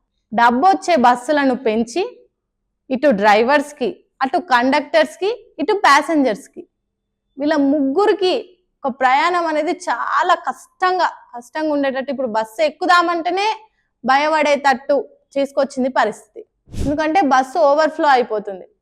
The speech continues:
డ్రైవర్ నడపాల్సిన కిలోమీటర్స్ కంటే ఎక్కువ నడుపుతుండు. ఇప్పుడు డ్రైవర్స్ కానీ ఆర్టీసీ కార్మికులది కానీ ఒక్కటే ఒక బాధ, "మమ్మల్ని శ్రమ దోపిడీ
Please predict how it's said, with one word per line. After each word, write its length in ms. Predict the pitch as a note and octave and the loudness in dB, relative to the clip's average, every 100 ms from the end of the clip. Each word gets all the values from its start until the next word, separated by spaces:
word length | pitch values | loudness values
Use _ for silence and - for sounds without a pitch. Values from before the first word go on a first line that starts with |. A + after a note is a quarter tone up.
| _ _ - | _ _ -8
డ్రైవర్ 540 | G#3 B3 C#4+ D#4+ F4+ D4 | 0 2 4 2 2 2
నడపాల్సిన 640 | A#3+ C4+ D#4 D#4 D#4+ D#4 | 2 2 2 2 0 -2
కిలోమీటర్స్ 640 | D4 C4+ C#4+ C#4+ C#4 - | 0 0 2 0 -2 -4
కంటే 380 | C4+ C#4 D#4 B3+ | -6 0 2 2
ఎక్కువ 240 | - - | 2 -2
నడుపుతుండు. 580 | D#4 B3+ G#3+ G#3+ F#3+ E3+ | -2 -2 -4 -10 -18 -18
ఇప్పుడు 440 | - _ _ - A3+ | -20 _ _ -8 0
డ్రైవర్స్ 520 | B3 C#4+ E4+ G4 C#4+ | 2 4 4 2 0
కానీ 320 | D4+ D4 D4 | 2 2 2
ఆర్టీసీ 500 | C4+ B3+ C4+ D#4 E4 | 4 2 2 -2 0
కార్మికులది 720 | C#4 B3 D4 D4+ D4+ D4 C#4 | 4 4 4 2 0 -2 0
కానీ 260 | C4 B3+ D4+ | 0 0 0
ఒక్కటే 580 | B3 A#3 A#3+ C4+ C4+ C#4+ | 0 0 0 -2 2 2
ఒక 260 | D4 - | 2 0
బాధ, 320 | G#3 G3 F#3+ F3 - _ _ _ A3+ | -2 0 0 -2 -12 _ _ _ -2
"మమ్మల్ని 600 | B3 C4 C#4+ D4+ E4 G4 | 2 2 2 2 2 0
శ్రమ 400 | - D4 C#4+ D#4 | -2 0 2 4
దోపిడీ 480 | D#4+ D#4 D#4+ D4+ | 6 4 4 0